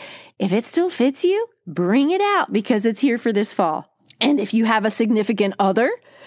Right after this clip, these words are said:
who is bigger than you and they have a leather bomber jacket or a bomber jacket of any kind, wear it. If it's bigger, better. That is definitely something that they've shown for fall. Finally,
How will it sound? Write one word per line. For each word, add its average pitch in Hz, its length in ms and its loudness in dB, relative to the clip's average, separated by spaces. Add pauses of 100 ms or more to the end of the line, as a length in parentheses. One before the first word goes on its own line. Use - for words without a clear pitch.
(140)
who 233 160 4
is 185 140 0
bigger 233 340 2
than 165 180 0
you 175 380 0
and 170 240 0
they 185 160 0
have 202 240 2
a 214 60 0
leather 208 280 2
bomber 214 320 0
jacket 220 460 0
or 165 160 0
a 156 40 2
bomber 175 340 0
jacket 190 280 0
of 170 120 0
any 175 180 0
kind, 202 420 0 (280)
wear 180 440 0
it. - 180 -4 (160)
If 208 200 2
it's 190 160 -2
bigger, 208 580 0 (260)
better. 165 600 -2 (100)
That 185 300 0
is 220 180 2
definitely 196 540 0
something 180 540 0 (260)
that 185 160 0
they've 175 180 0
shown 175 280 0
for 180 120 0
fall. 170 400 0 (380)
Finally, 240 800 0